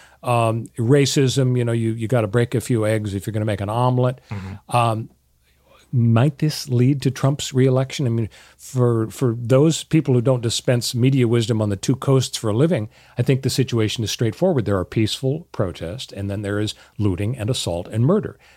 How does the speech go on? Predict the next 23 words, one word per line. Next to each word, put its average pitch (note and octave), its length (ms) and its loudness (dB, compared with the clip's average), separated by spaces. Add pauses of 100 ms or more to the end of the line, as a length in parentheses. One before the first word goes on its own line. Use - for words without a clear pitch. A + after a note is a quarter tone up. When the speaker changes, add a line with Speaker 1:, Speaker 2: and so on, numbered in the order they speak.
Speaker 1:
Crime C3 460 2
isn't C3 420 0
political B2 460 0
or A2+ 200 -4
racial. G#2 480 -4 (200)
The B2 160 2
criminals D#3 720 2 (160)
and B2 100 2
the A2 40 0
victims B2+ 380 0
come A#2+ 200 0
in A2 100 -2
all A2+ 180 0
races. A2 440 -6
The - 80 -4
looters C#3+ 500 2 (260)
aren't C3 280 0
acting B2+ 500 -4
on A#2 160 -4
an A2+ 120 -6
irresistible B2+ 680 0
impulse A#2+ 380 -4
to - 100 -6